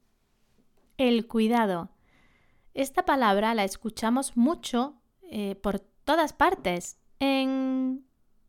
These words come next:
televisión, en radio. Se dice mucho en, en educación, ¿no? En jardín de infancia, en coles.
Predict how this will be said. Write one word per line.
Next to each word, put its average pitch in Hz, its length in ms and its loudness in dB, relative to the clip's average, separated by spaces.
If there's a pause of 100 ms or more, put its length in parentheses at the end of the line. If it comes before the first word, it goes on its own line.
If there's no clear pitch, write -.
(160)
televisión, 233 680 -2 (340)
en 226 200 2
radio. 196 480 0 (960)
Se - 320 -2
dice 254 320 0
mucho 226 560 2
en, 196 380 -2
en 202 240 -4
educación, 202 840 -2
¿no? 269 240 0
En 208 240 -2
jardín 190 340 -6
de 170 80 -8
infancia, 190 760 -6
en 175 160 -10
coles. 185 720 -2